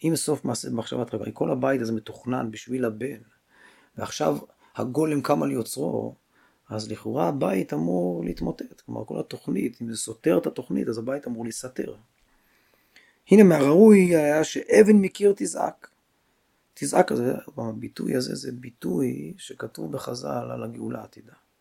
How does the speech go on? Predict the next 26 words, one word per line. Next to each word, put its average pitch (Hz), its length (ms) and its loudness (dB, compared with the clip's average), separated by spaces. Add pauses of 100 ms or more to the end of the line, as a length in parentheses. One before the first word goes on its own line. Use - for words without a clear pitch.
(720)
שלעתיד - 540 -2
לבוא - 280 -4 (140)
אבן 156 180 -2
מקיר 135 380 -4
תזעק, 123 360 -14
כמו 123 100 -16
שאמרנו, 127 280 -8
שהמציאות - 600 -8
הגשמית 135 840 -6 (500)
תנכיח 120 640 -4
את 117 120 -6
השם, 113 240 -14 (120)
תבטא - 520 -4
את - 120 -6
השם, 110 300 -10
לא 165 180 -4
כמו 170 160 2
היום. 113 200 -6 (1160)
קריעת 196 300 6
ים 196 120 6
סוף 160 180 -2
זה 135 100 0
לא 180 140 4
אבן 156 140 6
מקיר - 280 -4
תזעק. - 240 -20